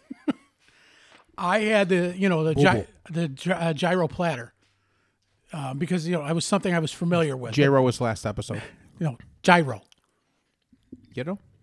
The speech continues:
Speaker 1: Gyro, yeah. <laughs> So I had that 'cause it was something I was used to, but then, uh,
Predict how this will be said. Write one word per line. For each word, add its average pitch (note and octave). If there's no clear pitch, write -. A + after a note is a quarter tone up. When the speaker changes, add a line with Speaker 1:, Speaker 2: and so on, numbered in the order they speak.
Speaker 1:
Gyro, C#3+
yeah. -
<laughs> -
So -
I A#3+
had A#3+
that A3+
'cause F3+
it F#3+
was F#3+
something A#3
I F#3+
was F#3
used A3
to, G3
but D3
then, A#3
uh, D#3+